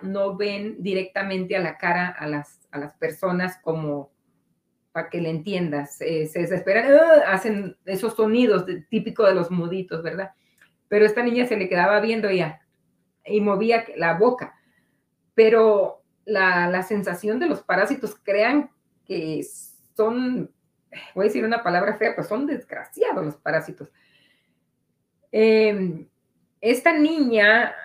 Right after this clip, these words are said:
yo le voy a pedir que me haga un video para ponérselos ahí. Eh, se llama, la señora es de Chihuahua. Este, tengo toda la conversación de ella aquí en el teléfono,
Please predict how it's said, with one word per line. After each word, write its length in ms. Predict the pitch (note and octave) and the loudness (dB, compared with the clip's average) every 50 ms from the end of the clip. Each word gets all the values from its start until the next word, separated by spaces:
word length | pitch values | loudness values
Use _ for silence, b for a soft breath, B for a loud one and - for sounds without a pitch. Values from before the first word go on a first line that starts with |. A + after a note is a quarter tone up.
| - - - - G3 A3 F3+ - | -18 -20 -14 -8 -6 -6 -4 -2
yo 200 | - C4 B3+ C4+ | 2 4 6 6
le 100 | E4 D#4 | 6 6
voy 120 | C4+ C#4+ C#4+ | 6 6 6
a 120 | C#4+ C#4+ | 6 6
pedir 300 | A#3 G#3 A#3 B3 B3 - | 4 2 2 2 0 0
que 100 | - C4+ | 0 0
me 180 | A#3 G3+ F#3+ F3 | 0 2 2 2
haga 320 | F3+ F#3+ F#3 A3+ A3+ G#3+ | 2 2 2 2 2 2
un 240 | A3+ A#3+ A#3+ A#3+ A#3 | 2 2 0 2 4
video 500 | B3 A#3+ F3 F#3+ F#3+ G3 G3+ A3+ A#3+ B3 - - | 2 2 4 2 2 2 2 2 0 -2 -6 -6
para 220 | - E3+ E3 E3 - | -4 -4 -4 -2 -2
ponérselos 640 | F#3 F3 F3+ F#3 F#3+ F3+ - G#3+ G3 F#3+ F#3+ - | 0 2 2 2 0 0 -2 -2 -2 -2 -4 -6
ahí. 440 | E3+ D#3+ E3+ F#3+ G#3+ B3 C4 C4 - _ - | -4 -4 -4 -2 -2 -2 -2 -4 -6 _ -6
Eh, 200 | - F3 F3 E3+ | -4 -2 -2 -4
se 360 | F3 - - F3 F3+ F3 - - | -4 -4 -2 -2 -2 -2 -4 -4
llama, 800 | G3 F#3+ F#3+ G#3 G#3 G#3 G#3 G#3 G#3+ G#3+ G3+ F#3 E3 D3 C#3+ - _ _ _ _ _ _ _ _ _ _ _ _ - - _ _ | -2 0 0 0 0 -2 0 0 2 2 0 0 -2 -6 -10 -14 _ _ _ _ _ _ _ _ _ _ _ _ -20 -20 _ _
la 340 | - E3+ E3 D#3 D#3 D#3+ D#3 | -12 -8 -6 -6 -6 -6 -8
señora 460 | - - F3 E3 E3+ F3+ F3 F#3 G3 | -8 -8 -8 -6 -4 -2 0 0 0
es 120 | G#3 G#3 - | 0 0 0
de 160 | C#4 C#4+ C#4 | 0 0 -2
Chihuahua. 720 | - - E3+ D#3+ D3+ D#3 D#3+ D3 D3 D3 D3+ D3+ D3+ - b b b b b b b b | -2 -6 -10 -8 -6 -6 -6 -6 -6 -6 -8 -10 -10 -12 b b b b b b b b
Este, 460 | - F#3 F3+ F3 - - - F#3 F3 | -4 -4 -4 -4 -6 -6 -6 -4 -4
tengo 380 | E3+ - - G#3 A3 A#3+ A#3+ A#3+ | -4 -2 -2 0 0 0 0 0
toda 200 | - A3+ A3+ B3+ | 0 0 2 2
la 160 | B3+ G#3+ - | 2 2 2
conversación 560 | G3+ F#3+ F3+ F3 F3+ F#3 F3+ F3 F#3 F#3+ G3 | 0 0 0 0 0 -2 -2 -2 -2 -2 0
de 140 | G3+ A3 G#3 | 2 2 2
ella 180 | G3+ G#3+ A3 G#3+ | 2 4 2 2
aquí 140 | G#3+ G#3+ G3+ | 2 0 -4
en 80 | G3+ | -2
el 160 | G3+ G#3 G#3 | -2 -2 -2
teléfono, 600 | G3+ F#3+ F#3+ G3+ A3+ B3 - C4 C4 C#4+ D4 D4 | 0 2 2 2 2 0 -2 -2 -2 -2 -2 -2